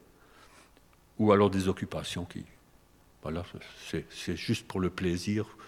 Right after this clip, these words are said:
et demain on oublie. Combien de fois nous privons-nous de la bénédiction du Seigneur ? J'aimerais conclure avec deux versets du psaume vingt-sept, les versets quatre et cinq. «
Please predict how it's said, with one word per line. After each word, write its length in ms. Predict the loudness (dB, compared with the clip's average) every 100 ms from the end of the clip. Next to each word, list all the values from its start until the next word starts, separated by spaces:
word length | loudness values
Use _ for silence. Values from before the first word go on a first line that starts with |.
| -18 -4
et 60 | 0
demain 300 | 4 6 8
on 140 | 8
oublie. 300 | 8 4 0 -2 -20 -20 -20 -20 -20 -20 2
Combien 360 | 8 8 8
de 100 | 6
fois 240 | 2 2 2
nous 100 | 2
privons-nous 600 | 0 0 2 2 2 -2 -12 -20 -20 -20 -20 _ _ _ _ -20 -16 -10
de 60 |
la 120 | -8
bénédiction 600 | -4 -4 -4 -6 -10 -10
du 120 | -8 -8
Seigneur ? 360 | -6 -8 -10 -14 -20 -20 -20 _ -20 -20 _ _ _ -20 -20 -20 -20 -20 -20 -2
J'aimerais 320 | 4 4 4
conclure 540 | 6 6 6 8 8 6 -2
avec 340 | 2 2 2 -8 -14 -20 -10
deux 200 | 6 8
versets 500 | 10 6 6 4 4
du 160 | 4 -2
psaume 420 | 2 6 8 10
vingt-sept, 600 | 10 10 8 4 4 4
les 80 | 4
versets 400 | 4 4 -2 0
quatre 300 | 2 2 0
et 60 |
cinq. « 600 | -2 0 0 0 -2 -12